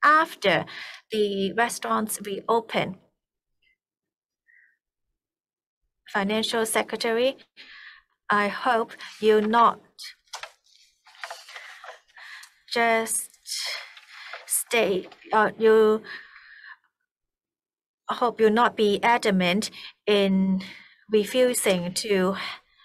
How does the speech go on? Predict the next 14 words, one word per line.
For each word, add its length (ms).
help 420
pay 480
rent 480
for 180
the 300
tenants. 720
It 100
should 300
be 320
a 360
two 340
plus 500
two 360
measure. 560